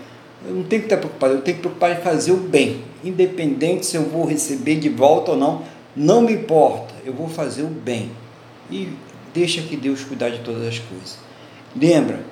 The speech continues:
nós estamos investindo, nosso tesouro, ele tem que estar onde? Lá no céu. Aonde estiver o teu coração, teu pensamento, a tua mente, as tuas prioridades, ali estará o seu tesouro.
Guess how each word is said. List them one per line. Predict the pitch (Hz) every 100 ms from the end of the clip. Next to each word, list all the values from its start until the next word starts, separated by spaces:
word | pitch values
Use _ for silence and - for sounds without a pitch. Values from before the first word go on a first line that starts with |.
| - -
nós | 120 139 143
estamos | 135 - 135 143 147 135
investindo, | 131 117 110 - - 117 110 113
nosso | 120 139 156 - 135
tesouro, | 123 113 113 113 117
ele | 120
tem | - 117
que |
estar | - 127
onde? | 117 110 110 110 - - - - - -
Lá | 110 113
no | 113 117
céu. | - - - - - - 120
Aonde | 120 123 156 170 156
estiver | 151 - 131 110 101 113 123 127 123 - - - -
o | 107 107 -
teu | 127 156
coração, | 165 160 151 - - 104 - - - -
teu | 113
pensamento, | 113 117 117 117 110 107 107 113
a |
tua | - 117
mente, | 117 113 110 107 - - - - -
as | 110 - - -
tuas | 131 160 160 -
prioridades, | - 143 151 143 110 95 - - - - - - -
ali | 120 113 120
estará | 120 - 120 113 107
o | 110
seu | - - 104
tesouro. | - 110 -